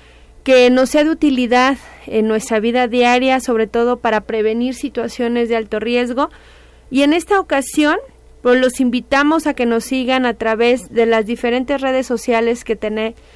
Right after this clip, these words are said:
que tiene Radio Esperanza, a través de Spotify, de Facebook. También, eh, suscríbete a nuestro canal de YouTube, danos un like, pero también activa la campanita para las notificaciones para que te lleguen, nos puedas seguir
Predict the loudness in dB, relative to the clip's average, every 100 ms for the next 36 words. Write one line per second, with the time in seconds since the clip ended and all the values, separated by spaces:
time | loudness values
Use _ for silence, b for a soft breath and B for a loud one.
0 | b 0 0 2 0 2 2 2 -2 -2
1 | 0 0 0 0 -2 b b b b b
2 | -4 0 2 2 2 0 0 -4 -4 -8
3 | -2 2 2 2 -2 B B -2 -2 -2
4 | 0 2 0 -2 -4 -4 -12 b b b
5 | b -2 0 0 2 4 4 0 0 2
6 | 4 2 0 -4 -8 -6 -6 -2 -4 -4
7 | -6 -4 -2 -2 -2 -4 -2 0 0 0
8 | -2 -8 -6 -4 -4 -4 B B B -2
9 | 0 0 0 -2 0 0 -2 -4 -2 -2
10 | 0 -2 -2 -4 -2 -2 -2 -2 -2 -2
11 | -2 -2 -2 0 2 2 0 -2 -6 -8
12 | -4 -4 -2 -2 -4 -4 -4 -4 -6 -6
13 | -2 0 0 0 -2 -4 -2 0 0 -4
14 | -4 -2 -4